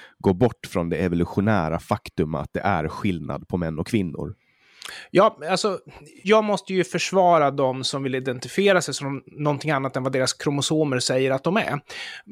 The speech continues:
Speaker 2: Och det måste vi. Jag menar, om det är så att jag vill att du ska kalla mig för Hans Majestät för att jag identifierar mig som Hans Majestät, <laughs> då får du ju sjutton ta och göra det. Det, det är liksom inte konstigare än så. Däremot så finns det ju situationer när, eh,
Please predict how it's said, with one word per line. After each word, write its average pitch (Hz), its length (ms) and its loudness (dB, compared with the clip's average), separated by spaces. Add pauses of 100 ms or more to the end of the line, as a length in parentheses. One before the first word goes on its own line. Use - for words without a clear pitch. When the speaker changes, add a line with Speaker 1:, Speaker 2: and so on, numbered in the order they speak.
(140)
Speaker 2:
Och 165 240 2
det 175 120 4
måste 233 420 2
vi. 131 120 2
Jag 156 120 2
menar, 175 140 2
om 175 340 0
det 170 220 4
är 233 80 6
så 190 220 -2
att 165 280 0
jag 175 440 2
vill 156 300 0
att 131 120 0
du 135 80 -4
ska 135 140 -10
kalla 135 320 0
mig 123 220 -2
för 131 140 -6
Hans 131 360 -4
Majestät 135 760 0
för 147 140 -6
att 135 120 -6
jag 135 80 -2
identifierar 151 600 -2
mig 131 160 0
som 127 180 -6
Hans 117 280 -6
Majestät, 117 560 0 (140)
<laughs> - 160 -4
då 151 100 0
får 190 160 0
du 208 80 6
ju 214 140 6
sjutton 147 480 0
ta 139 120 -2
och 131 120 4
göra 233 400 4
det. 113 160 -8
Det, 160 160 0 (100)
det 185 60 4
är 202 40 4
liksom 247 220 0
inte 208 180 -2
konstigare 156 600 0
än 160 100 -2
så. - 360 -4 (360)
Däremot 247 420 4
så 220 80 -4
finns 302 340 -6
det 208 80 -2
ju 180 40 0
situationer 156 880 0
när, 147 440 0
eh, 143 160 4